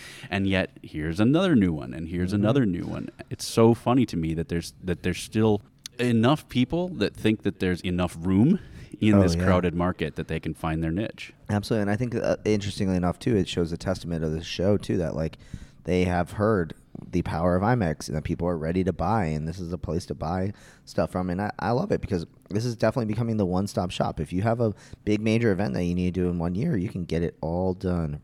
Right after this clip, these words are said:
Speaker 2: right now.
Speaker 1: <laughs> It is. There is a lot of business at this show, and, uh,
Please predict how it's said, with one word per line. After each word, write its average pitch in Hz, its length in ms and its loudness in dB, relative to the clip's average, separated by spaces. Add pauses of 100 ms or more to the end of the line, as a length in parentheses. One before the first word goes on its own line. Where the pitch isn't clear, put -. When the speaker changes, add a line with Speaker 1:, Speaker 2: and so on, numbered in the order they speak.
Speaker 2:
right 82 420 -4
now. 76 420 -8 (300)
Speaker 1:
<laughs> - 360 -18
It 110 560 -2
is. 92 200 2 (300)
There 117 120 6
is 127 100 8
a 120 40 6
lot 101 240 8
of 104 80 4
business 95 340 0
at 82 120 -6
this 78 120 -8
show, 76 340 -6
and, 73 320 -8
uh, - 440 -18